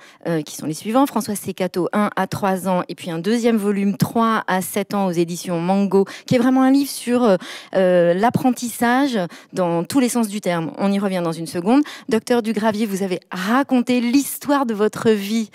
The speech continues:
et des consultations avec les gens qui sont venus vous voir et qui vous ont eux-mêmes livré des histoires. Euh, et docteur Reynaud,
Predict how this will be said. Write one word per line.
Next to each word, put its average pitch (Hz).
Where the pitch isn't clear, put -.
et 208
des 208
consultations 220
avec 190
les 208
gens 202
qui 208
sont -
venus 190
vous 196
voir 208
et 208
qui 233
vous 226
ont 247
eux-mêmes 311
livré 269
des 185
histoires. 202
Euh, 208
et 247
docteur 247
Reynaud, 233